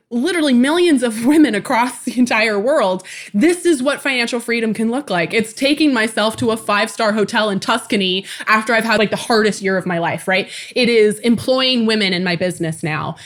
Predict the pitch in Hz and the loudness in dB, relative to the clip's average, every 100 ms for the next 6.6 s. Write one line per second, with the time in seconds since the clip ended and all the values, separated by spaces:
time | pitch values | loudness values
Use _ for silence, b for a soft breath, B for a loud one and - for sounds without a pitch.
0 | B B 202 202 202 196 185 - 214 175 | B B 2 4 2 0 -2 -8 -4 -2
1 | 190 226 214 196 226 247 233 220 196 202 | 0 0 2 2 0 0 0 0 -2 -4
2 | 190 185 180 175 180 190 170 170 160 - | -2 -2 -2 -2 -4 -4 -4 -4 -4 -2
3 | 190 180 175 175 285 302 302 285 262 269 | 0 0 -2 0 0 2 2 2 0 0
4 | 277 262 247 226 254 277 311 294 262 277 | 2 2 0 -2 -2 0 2 2 0 -2
5 | 262 240 247 269 285 269 262 262 262 269 | -4 -4 -2 0 0 -2 -4 -2 -2 0
6 | 269 220 196 180 208 214 | 0 0 0 0 0 0